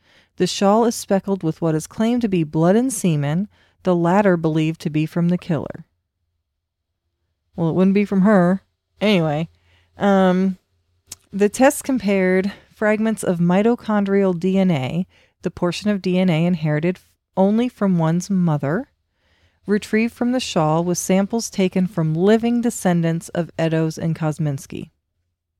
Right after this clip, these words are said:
The D N A matches that of a living relative of Kosminski,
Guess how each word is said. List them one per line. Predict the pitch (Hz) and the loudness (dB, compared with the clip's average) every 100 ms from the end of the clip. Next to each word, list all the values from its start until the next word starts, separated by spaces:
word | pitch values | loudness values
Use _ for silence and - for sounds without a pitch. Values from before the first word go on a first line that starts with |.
| _ _ _ _ _ - | _ _ _ _ _ -10
The | 190 185 | -2 0
D | 196 | 0
N | 220 233 | 0 -2
A | 226 | 0
matches | 202 190 - 180 | 0 0 -2 -8
that | - 165 170 | 0 0 0
of | 165 160 | -2 -2
a | |
living | 147 151 175 226 214 | -2 -2 -2 0 0
relative | 185 175 175 185 | 0 0 0 -2
of | 170 151 | -2 -4
Kosminski, | - 160 - 180 214 - 71 120 | -4 -4 -2 -2 -2 -4 -10 -10